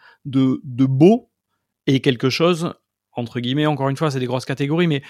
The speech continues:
quelque chose de laid. On sent une volonté de faire, euh, sentir et ressentir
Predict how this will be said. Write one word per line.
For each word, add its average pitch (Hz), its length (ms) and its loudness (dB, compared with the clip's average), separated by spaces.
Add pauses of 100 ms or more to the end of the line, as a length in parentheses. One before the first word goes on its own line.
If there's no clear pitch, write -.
(280)
quelque 139 260 4
chose 160 300 2
de 151 100 6
laid. 175 340 6
On 131 120 -2
sent 185 300 0
une 147 200 0
volonté 147 480 0
de 165 80 -4
faire, 151 300 -2 (420)
euh, 131 140 -2
sentir 160 640 -2 (100)
et 139 100 2
ressentir 160 760 2